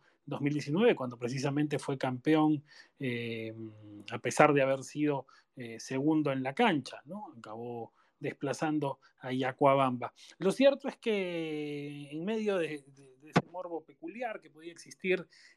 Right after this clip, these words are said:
en el, en el lance entre íntimos y carlistas,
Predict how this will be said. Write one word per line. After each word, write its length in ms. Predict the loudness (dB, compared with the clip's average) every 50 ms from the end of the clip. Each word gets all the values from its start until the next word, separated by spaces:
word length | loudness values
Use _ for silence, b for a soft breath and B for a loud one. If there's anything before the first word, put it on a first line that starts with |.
| _
en 160 | -6 -6 -4 -4
el, 160 | -6 -8 -10 -10
en 140 | -10 -8
el 140 | -8 -6 -6
lance 800 | -6 -4 -6 -6 -8 -8 -6 -4 -4 -2 -2 -4 -4 -4 -4 -4
entre 600 | -4 -4 -6 -6 -8 -8 -8 -8 -8 -8 -8 -10 -10
íntimos 680 | -10 -6 -4 -4 -4 -4 -4 -4 -4 -4 -6 -8 -8
y 60 | -8
carlistas, 840 | -4 -2 -2 0 0 0 0 0 -2 -4 -4 -2 -2 -2 -4 -6